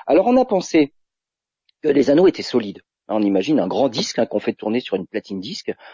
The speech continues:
On a pensé que c'était ça. Et rapidement, les mathématiciens sont, ont, ont, ont pris la question à bras-le-corps. Et, et le français Pierre-Simon de Laplace, euh, avec ses calculs, il s'est rendu compte que c'était pas possible. Donc mathématiquement, il est impossible que ce soit d'un seul bloc,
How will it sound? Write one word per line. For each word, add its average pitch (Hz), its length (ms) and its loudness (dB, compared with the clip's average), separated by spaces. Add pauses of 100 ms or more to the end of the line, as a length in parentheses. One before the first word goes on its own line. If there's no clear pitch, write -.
(120)
On 110 80 0
a 123 60 2
pensé 170 260 0
que - 80 -14
c'était - 220 -10
ça. - 200 -10 (680)
Et 135 80 4
rapidement, 190 800 2
les 110 100 -4
mathématiciens 113 840 0
sont, - 240 0
ont, 123 140 -4 (240)
ont, 110 260 -2
ont 123 100 -6
pris - 180 -2
la 208 100 4
question 117 340 -4
à 95 40 0
bras-le-corps. 120 580 0 (320)
Et, 147 320 4
et 160 40 4
le 175 100 4
français 180 420 0
Pierre-Simon 180 480 0
de 147 60 2
Laplace, 151 440 0 (520)
euh, 120 320 8
avec 151 260 2
ses 139 160 -2
calculs, 208 540 -2
il 135 100 -6
s'est - 180 -4
rendu 127 260 0
compte 196 200 -4
que 156 320 0
c'était - 400 -6
pas 120 140 -6
possible. - 400 -14 (800)
Donc 127 180 2
mathématiquement, 165 880 0
il 110 160 -2
est 107 120 -2
impossible 127 480 -6
que 120 60 -16
ce 104 160 -8
soit 143 380 0
d'un 131 180 0
seul 117 220 0
bloc, - 380 -2